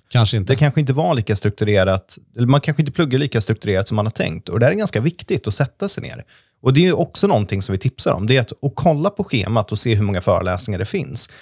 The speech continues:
Speaker 2: Och gör en plan för när du ska sitta och plugga och vad du ska plugga på vid den tiden. Så du vet hur mycket material det finns att ta dig igenom.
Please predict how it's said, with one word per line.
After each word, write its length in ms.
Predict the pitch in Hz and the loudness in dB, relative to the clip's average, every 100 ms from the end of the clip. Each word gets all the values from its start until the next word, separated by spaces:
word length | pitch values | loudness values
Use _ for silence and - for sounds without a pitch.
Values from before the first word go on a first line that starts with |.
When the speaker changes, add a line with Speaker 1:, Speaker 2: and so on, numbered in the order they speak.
| - _ | -20 _
Speaker 2:
Och 120 | 123 | 4
gör 280 | 120 120 208 | 6 6 2
en 80 | 196 | -2
plan 280 | 117 95 104 | -2 -2 0
för 100 | 110 | 0
när 260 | 98 87 | 0 0
du 80 | 92 | -2
ska 160 | - 110 | -4 -4
sitta 280 | 110 - 92 | -6 -4 -6
och 100 | 90 | -2
plugga 360 | 101 92 92 | -4 -2 -4
och 120 | 95 | -2
vad 240 | 92 78 - | -2 -4 -6
du 60 | |
ska 160 | - 107 | -6 -2
plugga 340 | 120 104 104 | 2 2 2
på 220 | 104 92 87 | -4 -8 -8
vid 120 | 92 | -6
den 160 | 90 | -6
tiden. 420 | - 220 135 - - | -4 -4 -6 -10 -4
Så 100 | 110 | 0
du 60 | |
vet 320 | 101 90 - | 0 -2 -4
hur 100 | 98 | -4
mycket 260 | 90 92 98 | -4 -8 -6
material 380 | 95 - - - | -6 -4 -8 -8
det 60 | |
finns 280 | - 98 - | -8 -8 -8
att 60 | 98 | -4
ta 160 | 95 | -2
dig 140 | 95 110 | -2 -2
igenom. 420 | 190 156 - | -2 -2 -6